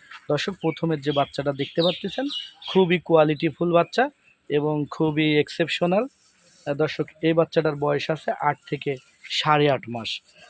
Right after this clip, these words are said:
যদি কোনো দর্শক এই বাচ্চাটা পছন্দ করেন, সিঙ্গেলে নিতে চান, তাহলে আমি একটা দাম বলতেছি আর প্যাকেজে আরেকটা দাম বলতেছি।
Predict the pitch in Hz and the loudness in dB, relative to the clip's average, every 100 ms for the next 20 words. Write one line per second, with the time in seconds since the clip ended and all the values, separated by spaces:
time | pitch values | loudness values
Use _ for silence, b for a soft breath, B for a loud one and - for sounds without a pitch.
0 | b - 135 156 151 156 156 151 139 - | b -2 2 2 2 0 2 2 2 -4
1 | 165 165 151 143 - 147 139 143 - 175 | -2 0 0 -2 -2 -4 -2 -4 -2 -2
2 | 180 175 190 233 - - 156 147 160 160 | -2 0 2 0 -2 -2 0 2 2 2
3 | 151 - 147 208 269 - - - - 135 | -2 -6 -2 0 0 -6 -20 -6 0 0
4 | 139 143 139 - 139 139 139 - 139 143 | 2 0 0 -4 -4 -2 -2 -2 2 4
5 | 147 156 147 180 247 202 139 175 151 175 | 4 2 0 -4 0 0 2 2 4 2
6 | 160 151 135 151 143 156 160 156 180 208 | 4 2 2 0 2 2 2 -2 -4 -6